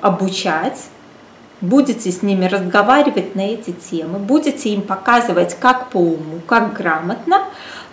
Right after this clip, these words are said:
то ваши дети, соответственно, будут иметь уже пятнадцатилетний опыт грамотного обращения с личными финансами, планирования, достижения целей.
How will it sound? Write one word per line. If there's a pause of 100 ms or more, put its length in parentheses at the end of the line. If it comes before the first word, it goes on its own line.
(120)
то
ваши
дети,
соответственно, (300)
будут
иметь
уже
пятнадцатилетний (100)
опыт (340)
грамотного
обращения
с
личными
финансами, (420)
планирования,
достижения
целей.